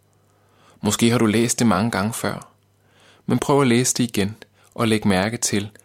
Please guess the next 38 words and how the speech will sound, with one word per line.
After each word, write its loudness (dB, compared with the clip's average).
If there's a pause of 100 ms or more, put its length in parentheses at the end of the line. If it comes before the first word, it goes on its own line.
(120)
hvem 0
Jesus -4
er. -8 (1300)
Jeg -8
tror, 0
du -4
vil 0
opleve, -2 (800)
at -6
han 0
er 2
noget -2
ganske -2
særligt. -8 (680)
Måske -4
får -4
du 0
lov 0
at -2
opleve -6
det -10 (260)
for -12
første -4
gang, -12 (240)
måske -4
får -6
du -4
lov -2
at -4
opleve -6
det -6
igen. -10 (1400)
Han 0
levede 0
ikke -6
for -4
sig -2
selv. -4